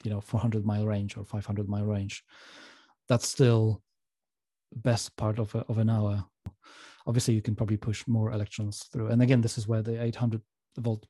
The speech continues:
platform helps massively, because it means you can have the wire that's the same,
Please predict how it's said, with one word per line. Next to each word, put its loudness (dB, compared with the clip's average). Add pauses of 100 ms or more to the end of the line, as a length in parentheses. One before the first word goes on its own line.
(120)
platform 0
helps -2
massively, 2 (640)
because 2
it 4
means 2
you -2
can -2
have -2
the -2
wire -2
that's -8
the -12
same, -2